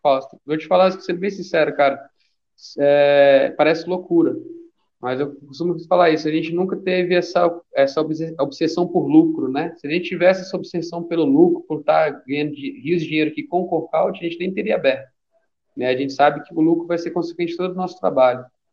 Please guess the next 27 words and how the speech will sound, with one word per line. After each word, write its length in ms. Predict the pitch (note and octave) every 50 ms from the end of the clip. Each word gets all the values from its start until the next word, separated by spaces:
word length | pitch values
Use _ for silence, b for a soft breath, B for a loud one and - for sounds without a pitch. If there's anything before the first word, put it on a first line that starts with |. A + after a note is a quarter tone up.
| _ _ _
mas 180 | - B2 C3+ C3+
a 20 |
gente 180 | C#3+ D#3+ D#3+ D#3+
fica 200 | E3 D#3+ E3 E3
muito 240 | E3+ G#3 A3+ A3 G#3+
mais 200 | G#3+ G#3 G3 -
feliz 380 | - F#3+ D#3+ E3 F#3+ G3+ F#3+
quando 280 | - - G3 F#3+ F3+ D#3+
vê 100 | E3+ F3+
o 100 | F#3 F#3
profissional 760 | - F#3+ F#3+ F#3+ - - F3 E3 E3 E3+ F3 G3+ A3+ A3+ -
falando 360 | - - F#3 F3+ F3+ F#3 F#3
pra 160 | - F#3 F3+ D#3+
mim 200 | D#3+ E3 F3+ E3+
que 100 | - -
tá 180 | - - F3 F3
conseguindo 520 | - F#3+ F3+ - F3+ D#3+ D3+ E3 F3 E3+
tirar 260 | D#3+ - E3+ F3 E3+
muito 220 | E3+ F#3 F#3+ F#3+ F3
mais 260 | E3 E3+ F3 F3 E3
do 80 | -
que 60 | - E3+
ele 60 | E3
tava 220 | - F3 E3+ E3+ E3+
ganhando 380 | E3 D#3+ D#3+ D#3+ D#3+ D#3+ D#3+
na 120 | D#3 D#3 C#3+
rua 480 | C3+ C3+ D3 E3 F3+ F3 F#3 F3 E3+